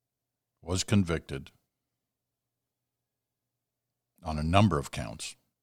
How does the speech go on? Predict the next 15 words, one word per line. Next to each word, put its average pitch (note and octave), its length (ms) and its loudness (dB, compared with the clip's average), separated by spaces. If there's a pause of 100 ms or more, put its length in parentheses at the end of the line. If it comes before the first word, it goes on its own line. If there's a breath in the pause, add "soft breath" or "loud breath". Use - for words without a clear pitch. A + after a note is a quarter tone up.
(480)
and D#2+ 160 -6
what F#2+ 220 4
his G2 180 2
sentence - 640 0 (100)
was E2+ 220 -14
gonna C#2+ 220 -6
be. A1+ 160 -18 (2500)
So F2 120 -8
that A#2+ 200 6
doesn't F#2+ 240 4
come F2+ 200 4
down E2 220 2
till D#2 160 -2
next D2 240 -4
week. A#1+ 220 -8